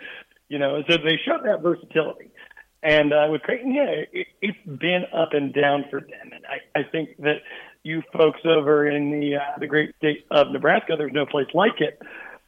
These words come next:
uh, who, who have been following this Creighton team can look back to the depths of January, and you did not expect to be here, especially, you know, with a, what you could be tricked into thinking is a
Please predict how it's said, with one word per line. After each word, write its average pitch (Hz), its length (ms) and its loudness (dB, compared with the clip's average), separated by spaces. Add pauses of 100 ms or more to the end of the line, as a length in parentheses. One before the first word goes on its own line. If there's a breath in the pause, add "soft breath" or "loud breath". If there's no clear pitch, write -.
(140)
uh, 143 140 4
who, 147 260 0
who 143 120 -2
have 135 80 0
been 135 180 -6
following 202 380 4
this 143 100 -6
Creighton 147 320 -2
team 151 300 -4
can 147 140 -4
look 156 200 -2
back 151 220 4
to - 60 -10
the 135 80 -10
depths - 300 -4
of 127 120 -12
January, 156 800 -2
and - 100 -20
you - 80 -14
did 151 200 -14
not 180 180 -2 (100)
expect - 460 -4
to 139 60 -4
be 190 200 0
here, 139 300 -4 (480 loud breath)
especially, 151 680 2 (580 loud breath)
you 170 220 -10
know, - 260 -10 (340)
with 156 180 -2
a, 139 300 4 (380)
what 143 240 2 (880)
you 156 140 -6
could 156 100 -2
be 139 100 -2
tricked - 280 -4
into 156 160 -2
thinking 151 380 0
is 139 80 2
a 139 80 -4